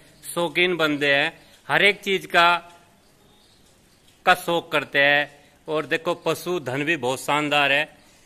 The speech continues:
और जो मैं आपको दिखा रहा, देखो,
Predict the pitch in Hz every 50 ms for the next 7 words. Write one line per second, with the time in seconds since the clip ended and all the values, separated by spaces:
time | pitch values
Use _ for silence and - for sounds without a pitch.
0 | _ _ _ _ - 165 170 175 185 185 - - - _ _ _ _ _ _ _
1 | _ _ _ _ _ _ - 131 156 160 143 160 160 160 156 156 151 - - 165
2 | 156 147 147 - 143 139 147 151 143 156 156 - 170 175